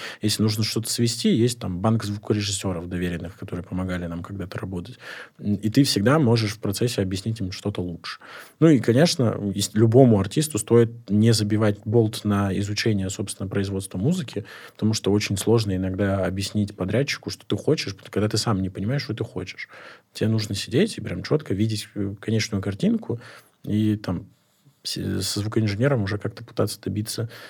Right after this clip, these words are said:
совместного результата. Ну и самое-самое последнее, наверное, что скажу, это умение работать в команде. Всё равно у нас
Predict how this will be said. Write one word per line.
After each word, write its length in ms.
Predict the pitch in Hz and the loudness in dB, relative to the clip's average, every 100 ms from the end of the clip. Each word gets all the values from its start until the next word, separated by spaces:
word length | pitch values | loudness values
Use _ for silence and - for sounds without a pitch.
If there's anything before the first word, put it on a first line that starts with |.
| - | -18
совместного 480 | - - 110 110 110 | -8 0 0 2 0
результата. 500 | 107 104 107 101 - | 0 -2 -2 -2 -2
Ну 200 | 101 147 | 2 4
и 300 | 165 - 113 | 4 2 0
самое-самое 920 | 110 - 143 120 101 113 117 107 110 - _ _ _ _ _ 113 | 2 4 4 4 2 0 0 0 -2 -8 _ _ _ _ _ -2
последнее, 460 | 98 - 139 151 110 | 0 2 2 4 2
наверное, 300 | 104 101 98 | 2 0 -2
что 180 | - | -4
скажу, 320 | 113 - 113 160 | -6 -2 0 0
это 200 | 139 107 | 0 0
умение 360 | 98 117 120 | 2 2 2
работать 320 | 101 104 107 | 0 -2 -2
в 60 | - | -4
команде. 420 | - 107 95 92 | 0 0 0 -4
Всё 180 | 95 - | -6 -4
равно 280 | 107 117 110 | 0 0 0
у 40 | |
нас 260 | 98 98 - | -2 -4 -4